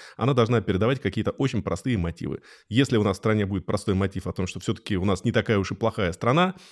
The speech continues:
и нужно её любить, в этом нет ничего сложного, а в противовес этого мы видим точку зрения, что у нас просто очень плохая страна, и тоже без аргументов. Поэтому работает и та, и та пропаганда, но мы пользуемся своей, а чужую на хую вертели.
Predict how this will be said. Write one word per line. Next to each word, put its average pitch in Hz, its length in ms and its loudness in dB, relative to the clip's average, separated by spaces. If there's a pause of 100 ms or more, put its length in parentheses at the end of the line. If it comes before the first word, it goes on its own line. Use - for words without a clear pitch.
и 120 60 0
нужно 127 240 2
её 120 120 4
любить, 117 380 0
в 113 80 -2
этом 104 180 2
нет 104 160 2
ничего 107 260 0
сложного, 98 540 2 (220)
а 92 100 0
в - 100 -10
противовес 117 440 0
этого 120 240 2
мы 107 160 2
видим 98 200 -2
точку 101 280 -2
зрения, 127 240 2
что 95 120 -2
у 104 40 4
нас 123 100 2
просто 123 320 0
очень 104 160 0
плохая 98 280 -2
страна, 78 360 -2
и 73 60 -4
тоже 113 220 0
без 101 200 -2
аргументов. 80 460 -6 (280)
Поэтому 147 380 2
работает 131 500 2
и 127 80 2
та, 110 200 4
и 92 40 0
та 90 140 0 (140)
пропаганда, 156 540 2 (180)
но 117 140 2
мы 127 120 6
пользуемся 104 460 2
своей, 165 480 4
а 85 200 4
чужую 151 440 0
на 117 140 4
хую 139 260 2
вертели. - 460 -8